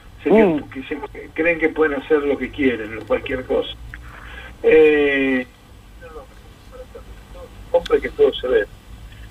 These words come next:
Speaker 1: Pero se equivocaron. Primero con ustedes, se equivocaron con muchos, se equivocaron con nosotros.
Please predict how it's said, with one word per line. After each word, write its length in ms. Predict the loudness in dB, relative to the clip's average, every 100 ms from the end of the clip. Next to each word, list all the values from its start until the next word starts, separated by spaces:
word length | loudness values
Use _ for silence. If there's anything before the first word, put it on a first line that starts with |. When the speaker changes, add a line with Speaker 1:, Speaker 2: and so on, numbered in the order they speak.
| -20 2
Speaker 1:
Pero 680 | 6 8 10 10 8 4 -2
se 60 | -4
equivocaron. 680 | 4 6 8 4 4 0 -6 -12 -18 _ -20 -20 -20 -10
Primero 340 | 0 6 8 6
con 140 | 4
ustedes, 680 | -2 4 6 8 6 2 -2 -8 _ -20 -20 -20 -18 -6
se 80 | -6
equivocaron 1200 | 0 4 4 6 4 6 4 2 -2 -8 -16 -18 -20 -20 -20 -20 -20 -6
con 120 | -4
muchos, 380 | 0 0 0 -4
se 60 |
equivocaron 460 | 2 4 6 6 6
con 180 | 2 0
nosotros. 560 | -4 -2 -2 -2 -12